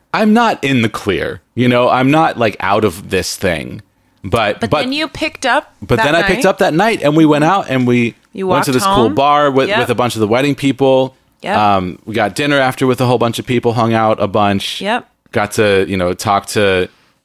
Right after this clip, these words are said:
Speaker 1: um, Fowler's mom for the first time in a
Speaker 2: Yeah.
Speaker 1: long time.
Speaker 2: Yeah.
Speaker 1: Um, and I, I, you know, it was open mic night for speeches at the wedding, and I did mention the time that his mom saw me naked at a pool party at his house. <laughs>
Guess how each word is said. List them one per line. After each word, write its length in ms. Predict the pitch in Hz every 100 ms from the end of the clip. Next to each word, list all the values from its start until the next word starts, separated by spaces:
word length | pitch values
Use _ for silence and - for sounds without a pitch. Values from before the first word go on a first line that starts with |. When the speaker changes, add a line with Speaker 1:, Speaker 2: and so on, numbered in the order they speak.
| -
Speaker 1:
um, 300 | 98 92 90
Fowler's 400 | - 117 107 95
mom 380 | 117 131 135 135
for 100 | 123
the 80 | 113
first 320 | 127 120 -
time 220 | 127 113
in 40 | 170
a 340 | 277 262 190
Speaker 2:
Yeah. 40 |
Speaker 1:
long 300 | 117 127 127
time. 500 | 120 123 110 104 104 - _ -
Speaker 2:
Yeah. 200 | 185 180
Speaker 1:
Um, 500 | 170 98 92 87 95 -
and 160 | 104 135
I, 220 | 131 - -
I, 280 | 117 120 104 - _
you 140 | - 107
know, 260 | 90 90 - - -
it 100 | 127
was 160 | 143 127
open 280 | 180 190 139
mic 240 | 123 139
night 220 | 143 139
for 140 | - 113
speeches 480 | - 117 - 123
at 100 | 101
the 80 | 101
wedding, 340 | 95 95 104 101
and 120 | 92
I 60 |
did 200 | 87 101
mention 580 | 90 90 87 98 90 87 - _ _ _ _
the 120 | 107
time 300 | - 101 95
that 160 | 95 87
his 180 | 95 85
mom 240 | 90 87
saw 240 | - 98
me 140 | 90 87
naked 340 | 87 87 104
at 100 | 87
a 60 | 82
pool 220 | 95 92
party 260 | 95 98 98
at 80 |
his 180 | 104 107
house. 400 | 123 127 117 -
<laughs> 60 | -